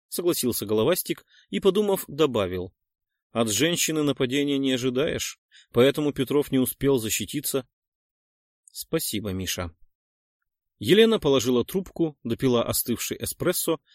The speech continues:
и выбросила стаканчик. На её лице появилось сомнение. Женщина берётся за кухонный нож. Бывает. Но для женщины характерно много мелких порезов.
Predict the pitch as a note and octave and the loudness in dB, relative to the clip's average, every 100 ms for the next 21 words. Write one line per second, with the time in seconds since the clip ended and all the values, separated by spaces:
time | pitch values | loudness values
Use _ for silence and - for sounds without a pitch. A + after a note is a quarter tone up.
0 | _ A3 F#3 C3+ C3+ - C3 - C3+ - | _ -2 0 2 0 0 -2 -2 -4 -4
1 | F#2 - - _ _ _ _ - - A2+ | -6 -8 -12 _ _ _ _ -10 0 2
2 | G#2 F#2+ F2+ - G#2 D3 - _ - G#3+ | 2 2 0 -2 0 0 -2 _ -4 -2
3 | C3+ G2+ G2+ - - - - A#2 G2+ F2 | 0 0 0 -2 -10 -12 -4 -2 -2 -4
4 | E2+ E2+ E2 _ _ _ _ _ _ _ | -6 -8 -12 _ _ _ _ _ _ _
5 | _ _ _ _ _ A#2+ B2 F#3 - F3+ | _ _ _ _ _ -2 2 4 2 2
6 | E3+ D3 C#3+ E3+ - D#3 C#3+ - C#3 D3 | 2 2 4 4 2 0 0 -2 -4 -2
7 | D3 D3 D3 A#2+ F#2+ - - - - - | -2 -2 0 -2 -2 -4 -6 -8 -14 -20
8 | - F#2 G2 D#3+ D3+ F#2 F#2 F2+ - _ | -14 -4 -2 0 -2 -4 -4 -6 -10 _
9 | _ - - _ A2 A2 G#2+ G2 G2 G2 | _ -20 -20 _ 0 2 2 2 0 0
10 | C#3 D3 G#2+ G2 - G#2+ A2 G#2+ G#2 B2 | -2 -2 -4 -6 -4 -2 -2 -2 0 0
11 | D#3+ G#2+ G2+ G#2 G2+ F#2+ G2+ - B2+ C3+ | 0 -2 -2 -2 -4 -6 -8 -4 -2 -2
12 | F#2 F2 | -4 -10